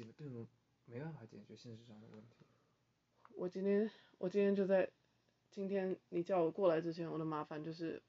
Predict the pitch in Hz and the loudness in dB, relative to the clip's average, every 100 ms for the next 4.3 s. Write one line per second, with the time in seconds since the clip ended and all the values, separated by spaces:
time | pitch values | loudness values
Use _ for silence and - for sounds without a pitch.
0 | _ _ _ 170 175 185 175 165 170 175 | _ _ _ -6 -2 0 0 0 0 0
1 | - 160 170 160 - - 185 185 165 156 | 0 0 0 -2 -8 -6 -2 0 0 0
2 | 160 170 156 160 165 180 165 - 165 160 | -2 2 2 2 -4 -4 -6 -6 -8 -8
3 | 160 - _ _ _ _ _ _ _ _ | -10 -12 _ _ _ _ _ _ _ _
4 | _ 202 208 | _ -4 -4